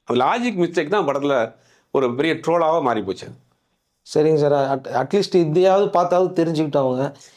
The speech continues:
Speaker 1: இல்ல, நீங்க முதல்ல இப்ப என்ன மாதிரியான படங்கள் மக்கள் ரசிக்கிறாங்க, ஓடுது அப்படிங்கிறத பார்த்துட்டு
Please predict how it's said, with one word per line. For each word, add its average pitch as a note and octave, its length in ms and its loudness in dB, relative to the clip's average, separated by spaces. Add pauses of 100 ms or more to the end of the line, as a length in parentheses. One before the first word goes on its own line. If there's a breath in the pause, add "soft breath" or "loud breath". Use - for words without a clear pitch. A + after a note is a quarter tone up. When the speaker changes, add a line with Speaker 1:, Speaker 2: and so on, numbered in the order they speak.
Speaker 1:
இல்ல, F#3 180 0
நீங்க G#2+ 300 2
முதல்ல F#3 260 4
இப்ப C3 180 0
என்ன F#3 280 4
மாதிரியான F3+ 460 0
படங்கள் D3+ 680 0
மக்கள் A#2+ 320 -2
ரசிக்கிறாங்க, A#2+ 760 2
ஓடுது C#3+ 340 4
அப்படிங்கிறத A2+ 420 0
பார்த்துட்டு A2+ 520 -2